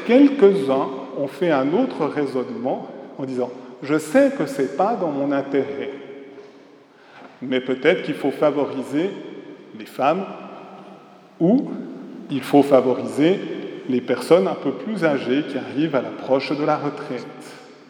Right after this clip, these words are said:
Ou d'autres se sont dit, « C'est pas dans mon intérêt, mais nous allons favoriser finalement les jeunes pour les générations futures. » Et voyez, on peut faire,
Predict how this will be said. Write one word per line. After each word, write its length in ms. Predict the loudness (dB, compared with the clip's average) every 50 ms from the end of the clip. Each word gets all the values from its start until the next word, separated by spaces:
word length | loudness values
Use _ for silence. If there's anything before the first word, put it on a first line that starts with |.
| -20 _ -20 -20 -20 -20 -20 -20 -20 -20 -20 -12 _
Ou 120 | 2 4 6
d'autres 300 | 8 8 8 8 8 2
se 120 | -2 -2
sont 220 | -2 -2 -2 -2 0
dit, « 240 | 0 0 -2 -2 -2 -8
C'est 300 | -8 -4 -4 -2 -2 0
pas 160 | 0 0 2 2
dans 100 | 0 0
mon 200 | 0 0 0 0
intérêt, 440 | 0 0 -2 -4 -2 -2 -4 -4 -6 -8 -10 -12 -14 -14 -16 -18 -18 -18 -20 -20 -20 -20 -20 -20 -20 -20 -18 -4 0
mais 140 | 2 2 2
nous 180 | 2 4 2
allons 180 | 2 2 2 0
favoriser 680 | 4 4 4 4 4 0 -2 -4 -6 -2 0 0 0
finalement 840 | 0 -2 -6 -6 -4 -4 -4 -4 -4 -2 0 0 0 0 -2 -8 -10 -12 -14 -14 -16 -16 -18 -18 -18 -20 -20 -20 -20 -20 -20 -20 -20 -20 _ _ _ _ _ _ _ _ 0
les 160 | 4 4 4
jeunes 380 | 4 4 2 2 2 0 -2 -6 -10 -10 -12 -12 -14 -14 -14 -14 -10 -8
pour 120 | -4 -2
les 100 | -2 0
générations 500 | 0 0 -2 -2 -2 -4 -4 -2 -4 -4 -4 -6 -10 -14 -14 -14 -16 -18 -18 -20 -20 -18
futures. » 500 | -14 -10 -10 -8 -8 -4 -4 -4 -4 -6 -10 -14 -16 -16 -16 -18 -18 -20 -20 -20 -20 -20 -20 -20 -20 _ _ _ _ _ _ -20 -20 -20 _ -20 -16 -6
Et 100 | -2 0
voyez, 340 | 2 4 4 4 4 2 0 -2 -6 -8 -10 -10 -12 -12 -14 -14 -16 -16 -16 -16 -16 -10 -2
on 140 | 0 0 0
peut 160 | 2 2 0
faire, 260 | 2 4 4 4 4